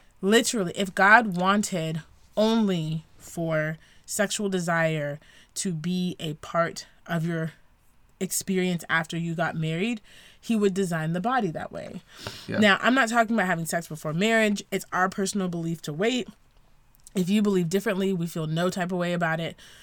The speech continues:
Speaker 1: What I am talking about is no one ever talks about the fact that, h-, how do you know you wanna marry someone?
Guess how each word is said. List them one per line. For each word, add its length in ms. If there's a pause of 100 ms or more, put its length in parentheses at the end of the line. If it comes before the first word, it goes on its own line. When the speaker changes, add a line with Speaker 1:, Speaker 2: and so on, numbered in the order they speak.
(340)
Speaker 1:
What 180
I 200
am 240
talking 440
about 380 (100)
is 420 (340)
no 260
one 540 (340)
ever 220
talks 320
about 120
the 80
fact 400
that, 240 (640)
h-, 100
how 200
do 60
you 100
know 140
you 120
wanna 180
marry 280
someone? 520